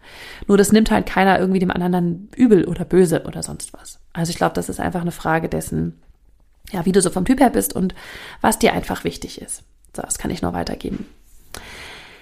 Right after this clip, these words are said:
Dann Punkt Nummer zwei, den wir beide auch drin hatten, und das ist jetzt eigentlich wieder so das komplette Gegenteil von Punkt Nummer eins, hat aber auch seine Berechtigung und ist total wichtig, ähm, es ist die Paarzeit.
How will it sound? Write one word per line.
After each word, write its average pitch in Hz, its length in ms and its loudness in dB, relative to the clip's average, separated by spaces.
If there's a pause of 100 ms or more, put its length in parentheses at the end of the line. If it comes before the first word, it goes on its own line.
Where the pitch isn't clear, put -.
(440)
Dann 262 200 6
Punkt 277 180 4
Nummer 247 180 6
zwei, 240 520 2 (240)
den 220 220 6
wir 208 120 4
beide 202 320 2
auch - 180 0 (640)
drin 226 280 4
hatten, 247 220 2
und 202 100 4
das 208 120 4
ist 208 100 0
jetzt 208 140 -2
eigentlich 190 200 0
wieder 190 140 2
so 185 100 0
das 180 140 -2
komplette 175 340 -2
Gegenteil 240 480 -2
von 254 140 -2
Punkt - 200 -6
Nummer 226 240 0
eins, 247 360 0 (180)
hat - 320 -2
aber 196 220 2
auch 190 100 2
seine 196 220 0
Berechtigung 196 580 0
und 196 80 2
ist 190 140 -6
total 180 280 0
wichtig, 214 500 -4
ähm, 196 360 0
es 185 140 -2
ist - 120 -10
die 208 60 -2
Paarzeit. - 720 -6